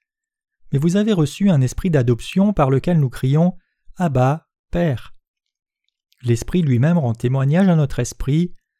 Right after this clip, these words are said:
que nous sommes enfants de Dieu. Romains chapitre huit, versets quinze et seize. Il n'y a que deux manières dont nous pouvons être témoins du fait que nous sommes enfants de Dieu. Premièrement,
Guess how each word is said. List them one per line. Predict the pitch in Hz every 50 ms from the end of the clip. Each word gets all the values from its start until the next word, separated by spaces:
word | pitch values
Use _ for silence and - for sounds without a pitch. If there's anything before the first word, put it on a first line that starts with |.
| _ _ _ _
que | - 196
nous | 180 185 175
sommes | - - 190 175 135 113
enfants | 104 - - 127 113
de | 104 104
Dieu. | 98 95 101 104 101 101 101 98 101 - - _ _ _ _ _ _ _ _ _ _ _ _ _ _ _ _ - -
Romains | 113 113 107 104 110 120 165
chapitre | - - 180 - 185 170 - - 151
huit, | 123 117 131 151 156
versets | 156 160 139 - - 139 135
quinze | - 131 123 117 110
et | 110 104
seize. | - - - 113 104 101 101 101 98 101 101 95 - _ _ _ _ _ _ _ _ _ _ _ _ _ _ _ _ _ _ _ _ _ _ _ _ _
Il | - 127 123
n'y | 120 117
a | 117 113
que | - -
deux | 160 143 127 147 180 180
manières | 160 131 110 113 131 147 170 175
dont | 170 170
nous | 156 135
pouvons | 120 - 151 143 139 156 165
être | 151 - - 135
témoins | 123 - 170 175 160 139 147 160
du | 151 143 123
fait | - - 165 175
que | - 185
nous | 175 170 156
sommes | - - 156 139 120
enfants | 110 104 - - 117
de | 107 104 98
Dieu. | 101 107 110 110 107 107 - _ _ _ _ _ _ _ _ _ _ _ _ _ _ _
Premièrement, | _ - 120 107 107 104 107 113 117 143 185 208 -